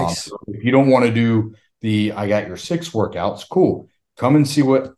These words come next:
Speaker 2: CrossFit Iron Bridge is doing. See what Foxton's doing. See what Hilo-, doing. All
Speaker 1: Yeah.
Speaker 2: these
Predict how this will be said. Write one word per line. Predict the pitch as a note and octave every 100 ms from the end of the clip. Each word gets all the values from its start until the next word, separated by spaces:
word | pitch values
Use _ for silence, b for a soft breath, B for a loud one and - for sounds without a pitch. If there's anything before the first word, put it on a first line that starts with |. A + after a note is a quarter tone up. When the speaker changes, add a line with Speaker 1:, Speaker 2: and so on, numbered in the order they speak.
| _
Speaker 2:
CrossFit | - B2+ A2+ C3
Iron | G2+ B2 A2+
Bridge | F#2
is | D#2 -
doing. | F2 D2+
See | - - A#2+
what | C3+
Foxton's | B2+ A#2+ - A2+ A#2
doing. | - F2 E2
See | - A#2+
what | A#2
Hilo-, | A2+ A#2+ G#2+ F2+ E2+
doing. | F2+ E2 - b -
All | A#2 C3
Speaker 1:
Yeah. |
Speaker 2:
these | B2